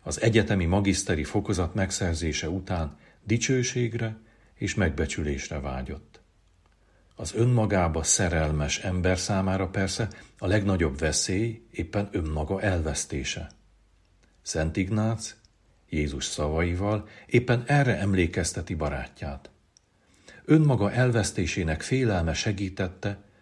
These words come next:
önmaga átadásának és elajándékozásának kalandjában. Hátrahagyva a fényes egyetemi karrier lehetőségét, Jézus társaságának tagjaként missziós útra indul.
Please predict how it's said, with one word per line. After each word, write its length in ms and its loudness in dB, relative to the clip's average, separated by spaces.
önmaga 460 2
átadásának 1080 -2
és 260 -2
elajándékozásának 1400 -2
kalandjában. 800 -6
Hátrahagyva 640 0
a 40 0
fényes 560 0
egyetemi 480 0
karrier 500 0
lehetőségét, 1000 -2
Jézus 360 2
társaságának 1000 0
tagjaként 720 0
missziós 640 2
útra 380 -6
indul. 480 -6